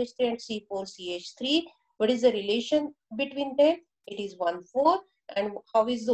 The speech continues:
orientation or which bonds are there? It's axial, axial. So axial, axial, you can see they are, eh, far away from each other. So they never interact. So that's why the energy of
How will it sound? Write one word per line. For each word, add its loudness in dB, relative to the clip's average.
orientation 2
or 4
which -8
bonds 2
are 0
there? 4
It's -6
axial, 0
axial. -4
So 0
axial, -2
axial, -6
you -6
can 0
see -4
they -2
are, 2
eh, -6
far 4
away 0
from 0
each -12
other. 0
So -8
they -6
never -2
interact. -6
So -4
that's -4
why -6
the -8
energy -6
of -4